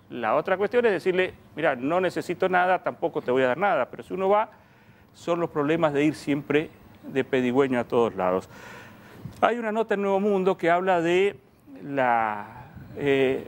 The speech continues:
los encargados de los edificios. Eh, les llama la atención porque siempre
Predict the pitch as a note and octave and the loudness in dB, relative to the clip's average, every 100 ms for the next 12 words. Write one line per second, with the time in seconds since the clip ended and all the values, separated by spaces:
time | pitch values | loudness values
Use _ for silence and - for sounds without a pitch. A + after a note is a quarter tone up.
0 | - D3 D3 C#3 D3 F3+ G3+ D3 C#3+ C3 | -2 0 2 0 2 2 0 -2 -4 -2
1 | B2 A#2 C#3+ A#2+ - A2 - - - - | -2 -2 -2 -2 0 0 0 -8 -18 -20
2 | - - - E3+ E3 - F3 F3 B3 A#3+ | -20 -18 -2 2 2 2 2 2 2 0
3 | A3+ G#3+ C4 B3+ F#3 - A3+ A3+ G#3+ G3+ | -4 -4 -4 -4 -6 -6 -2 -2 0 0
4 | - | -2